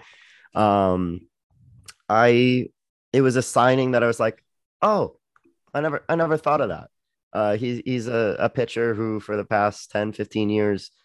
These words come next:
uh, a household name, not in the way Mike Trout is, but as a guy, you know, plays in the M L B.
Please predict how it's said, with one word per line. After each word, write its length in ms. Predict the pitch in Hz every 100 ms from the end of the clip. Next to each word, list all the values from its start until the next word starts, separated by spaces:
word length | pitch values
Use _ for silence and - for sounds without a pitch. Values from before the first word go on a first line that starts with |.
| _ _ _ _ -
uh, 500 | - 95 87 82 69 - -
a 60 |
household 580 | 110 - 120 - 110 98
name, 340 | 101 101 92 90
not 180 | 107
in 60 | 95
the 100 | 110
way 220 | 101 98
Mike 300 | 92 92 85
Trout 360 | - 117 113 104
is, 280 | 90 87 80
but 340 | 87 87 87 _ _ _ _ -
as 180 | 117
a 60 | 113
guy, 640 | 101 117 120 110 110 104 - _ _ _ _ -
you 200 | 135 135
know, 280 | 123 107 107
plays 400 | - 101 98 92
in 80 | 92
the 140 | 87
M 120 | 85
L 140 | 69 60
B. 200 | -